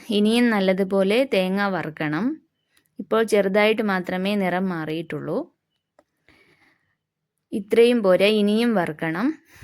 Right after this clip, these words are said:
നന്നായി ഇതാ കളർ ഇങ്ങനെ മാറി മാറി വരുന്നത് നമുക്ക് കാണാം.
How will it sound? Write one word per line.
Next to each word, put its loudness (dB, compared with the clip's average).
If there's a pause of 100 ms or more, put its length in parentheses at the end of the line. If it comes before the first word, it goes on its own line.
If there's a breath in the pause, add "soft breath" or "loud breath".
(1600 soft breath)
നന്നായി 2
ഇതാ -2
കളർ 0
ഇങ്ങനെ 0
മാറി 0
മാറി 0
വരുന്നത് -2
നമുക്ക് -6
കാണാം. -2